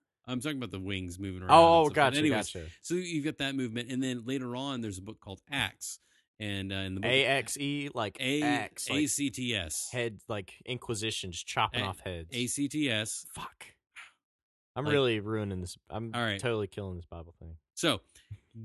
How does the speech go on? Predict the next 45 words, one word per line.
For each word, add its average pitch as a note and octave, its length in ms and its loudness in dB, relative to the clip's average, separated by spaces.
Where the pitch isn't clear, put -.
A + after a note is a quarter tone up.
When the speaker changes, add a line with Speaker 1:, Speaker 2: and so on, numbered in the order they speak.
Speaker 1:
in B2+ 220 4
there, F3 340 4
it B2+ 180 -2
describes A#2 640 -4
the, A2 460 -4
the G#2 100 -6
Spirit G#2+ 480 -2
coming A2+ 240 -6
down G2+ 460 -2
like G2 460 -4
flames. G#2+ 880 -4
So B2+ 260 -2
Matthew's F3 460 -2
a C3+ 80 -4
tax - 400 -4
collector, F2+ 560 -8
and F2+ 120 -2
Speaker 2:
Mm-hmm. G2+ 80 0
Speaker 1:
Luke C#3+ 180 2
is B2 100 -2
a A2 60 -4
doctor, G#2+ 440 -4
and F#2+ 100 -4
they're B2 100 -2
the B2 80 -4
ones A2+ 220 -4
that G#2 60 -4
get G2+ 140 -8
the F#2+ 120 -8
poetic A2 640 -6
Speaker 2:
They B2 60 -6
Speaker 1:
opportunity. A2 580 4
Speaker 2:
get G2 60 4
the G2 200 2
flames. B2 580 -2
Speaker 1:
They D#3 180 6
get, D#3+ 160 -2
well, F#3 180 -2
no, G#3 140 0
they A3 80 -2
don't A3+ 100 -2
get G#3 120 -8
the C3 60 -8
flames, F#3 420 -8
but, B2+ 200 -10